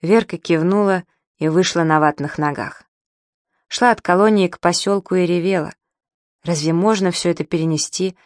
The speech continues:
нормальному человеку? Оказалось, что можно.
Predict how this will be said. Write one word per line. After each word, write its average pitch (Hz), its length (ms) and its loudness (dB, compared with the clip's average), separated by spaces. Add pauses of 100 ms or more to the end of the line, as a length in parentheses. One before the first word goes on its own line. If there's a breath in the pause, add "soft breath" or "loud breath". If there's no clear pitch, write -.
(180)
нормальному 165 580 2
человеку? 175 640 -4 (720)
Оказалось, 202 520 2
что - 200 -6
можно. 165 460 -4